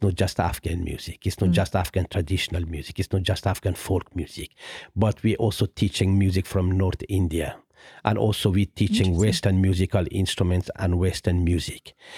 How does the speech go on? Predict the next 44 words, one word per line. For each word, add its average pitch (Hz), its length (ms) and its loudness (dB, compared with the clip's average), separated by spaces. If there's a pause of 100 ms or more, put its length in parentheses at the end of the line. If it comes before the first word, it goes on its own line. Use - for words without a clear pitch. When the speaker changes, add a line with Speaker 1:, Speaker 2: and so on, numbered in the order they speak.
(280)
Speaker 1:
In 113 200 2
any 127 280 2
future - 420 0
talks - 480 -2 (140)
and 98 240 0
in 101 180 2
any 110 240 2
development 98 580 2
in - 20 4
Afghanistan, 95 760 0
I 107 100 2 (220)
really 107 320 4
wanna 92 280 4
see 98 600 0
that 85 280 -2
that 110 300 0 (120)
achievement 92 800 -2
is 95 240 0
supported 101 760 -2
and 98 160 2
cemented 98 760 0
and 95 160 0
solidified 95 640 0
in 90 140 2
Afghan 90 340 -2
society. - 640 -6 (120)
Speaker 2:
Mm-hmm. 185 300 2
Speaker 1:
Recently, 117 420 2
we 95 100 2
had, 98 300 2
uh, - 20 4
uh, 92 840 0
our 104 200 2
Nine 104 280 4
Gala 92 300 2
concert 95 460 0
in 92 80 2
Afghanistan. 98 680 0
And 101 100 4
in 95 140 2
this - 240 -2
Nine 101 200 2
Gala 87 280 0
concert, 95 560 -2